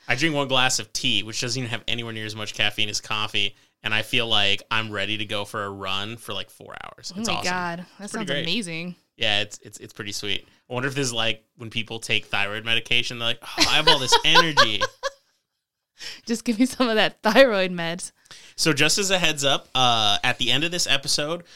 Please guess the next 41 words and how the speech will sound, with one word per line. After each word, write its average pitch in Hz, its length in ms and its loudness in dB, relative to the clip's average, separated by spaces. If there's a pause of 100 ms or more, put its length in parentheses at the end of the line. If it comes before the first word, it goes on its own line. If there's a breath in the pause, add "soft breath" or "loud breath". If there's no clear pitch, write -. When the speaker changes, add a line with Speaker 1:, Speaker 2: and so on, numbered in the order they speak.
(100)
Speaker 1:
we 131 140 -4
are 127 100 0
gonna 123 180 -4
be 117 140 -6
discussing 127 880 2
the 123 80 -4
movie 120 440 -2
Prey, 127 560 2
which 127 200 -2
is 113 140 0
on 113 180 -2
Hulu. 123 400 -6
We 117 180 -2
mentioned 123 420 0
that 117 140 0
last 113 280 0
episode. 113 480 -4
Speaker 2:
Oh, 302 160 -2
right. 269 400 -2
Speaker 1:
So 143 320 2
as 143 260 2
we, 147 540 0 (360)
as 156 200 4
always, 151 300 2
we're 156 80 0
gonna 135 120 0
try 123 200 0
to 123 60 -4
keep 131 220 -2
it 135 140 -6
as 120 120 2
spoiler-free 139 680 -2
as 156 120 -4
possible. 131 520 -2
Even 208 260 -2
so, 165 360 2
we 147 160 -6
keep 147 240 0
our 143 80 0
movie 143 200 -4
discussion 135 840 -2